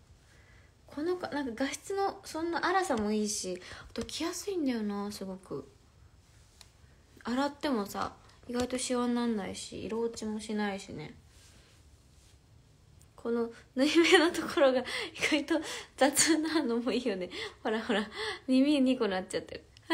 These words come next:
<laughs> 面白いよね。面白いというか怖いって言われてる。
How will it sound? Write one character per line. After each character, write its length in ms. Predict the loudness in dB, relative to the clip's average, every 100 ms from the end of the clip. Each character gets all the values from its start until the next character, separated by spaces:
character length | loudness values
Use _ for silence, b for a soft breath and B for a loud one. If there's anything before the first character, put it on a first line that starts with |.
| 6 8 8 4 -2 B B B B B B B -8
<laughs> 60 | -2
面 180 | -2
白 220 | 0 0 0
い 80 |
よ 80 | -2
ね。 280 | -6 -8 -12 -16 -20 -20 -20 -20 -20 _ _ -20 -20 _ -20 -20 -20 -20 -20 -20 -20 _ -6
面 160 | -2
白 260 | 0 4 10
い 120 | 10
と 80 | 10
い 140 | 4
う 80 | 4
か 140 | 0 -2
怖 280 | 0 2
い 60 | 2
っ 20 | 0
て 60 |
言 100 | -2
わ 40 | -2
れ 80 | -6
て 140 |
る。 100 | -12